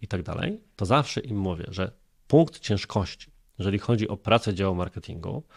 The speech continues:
powinien być przesunięty w kierunku rozbudowywania, rozwijania, nieustannego poprawiania strony internetowej i treści, które tam się znajdują. Ewentualnie, kiedy myślimy o doborze kanałów, w których będziemy się pojawiać,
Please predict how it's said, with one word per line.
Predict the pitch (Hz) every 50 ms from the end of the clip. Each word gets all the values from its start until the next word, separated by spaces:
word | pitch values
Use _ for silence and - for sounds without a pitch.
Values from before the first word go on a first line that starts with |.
| - - - _ _
powinien | - - 110 120 127 131 127
być | 123 123 -
przesunięty | - - - 143 - - - 123 123 135 147 135 113 - - - -
w | 98 -
kierunku | - - 95 98 95 - - 92 95
rozbudowywania, | 98 120 131 123 131 139 131 139 123 127 123 113 113 110 110 107 101 101 101 104 107 - _ _
rozwijania, | - 92 90 101 104 101 101 104 107 104 101 98 92 90 87 87 85 87 92 - _ _ -
nieustannego | 98 95 113 131 123 - - 117 113 117 117 110 107
poprawiania | - 107 - - 101 90 98 110 120
strony | 117 - - - - 120 160 156 110 92
internetowej | 87 85 - - - 117 92 - - 85 87 92 135 185 - _ - - - - - - _ _ -
i | 123
treści, | - - - 185 180 - - 196 165
które | - - 147 147
tam | - - 87 85
się | - - 110
znajdują. | 107 104 117 123 127 139 139 113 95 - _ _ _ - - - - - - - _ -
Ewentualnie, | 151 147 156 160 151 - 165 160 143 113 92 87 - - _ _ _ _
kiedy | - 113 101 110
myślimy | 107 107 - - 123 120 110 107 -
o | 104 95 92 92 107 - -
doborze | 107 98 113 104 98 117 127 131 113 98 92
kanałów, | - - 98 95 95 92 90 82 76 - - - - _ _ _ _ _ _
w | -
których | - - 110 107 98
będziemy | 90 101 98 104 110 104
się | 95 - 98 92
pojawiać, | - - 87 82 82 80 104 135 165 - -